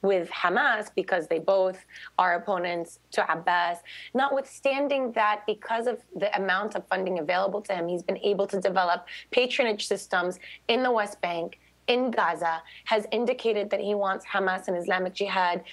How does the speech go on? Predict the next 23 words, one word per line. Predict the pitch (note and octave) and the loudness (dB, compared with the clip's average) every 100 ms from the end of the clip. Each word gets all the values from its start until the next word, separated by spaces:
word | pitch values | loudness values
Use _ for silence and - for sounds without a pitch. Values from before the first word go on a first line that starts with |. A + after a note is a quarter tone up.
| - | -4
to | - | 0
be | G#3 G3+ | 2 2
members | G3 A#3 B3 A#3+ G3+ | 2 2 2 2 2
of | F#3 F3+ | -2 0
the | F#3 | -2
P | - F#3+ | 0 0
L | F3 E3+ | 2 2
O. | E3+ E3+ - - - - | 0 -2 -8 -16 -16 -18
He's | - C4 A#3+ - | -2 0 0 2
indicated | C#4+ D4 D#4 C#4 C4+ A#3+ | 2 2 2 2 2 0
that | A#3+ | 0
he | A3+ | 0
would | A3 A3 | 0 0
end | A#3+ | -2
security | A#3+ A#3 A#3 A3 G#3+ | -4 -4 0 0 0
coordination | - G3+ G#3 G#3+ A3 | -2 -2 0 -2 0
with | G3+ G3+ | -2 0
Israel, | A#3 G#3 A3 | 0 2 0
but | G3+ G3+ - | 0 -2 0
everything | A#3+ G#3+ C4 B3 A3 | -2 0 -2 -2 -2
in | G#3+ | -2
his | G#3+ F#3+ | -2 0
record | G3 G3 F#3+ F#3+ F#3 | 0 0 0 0 -2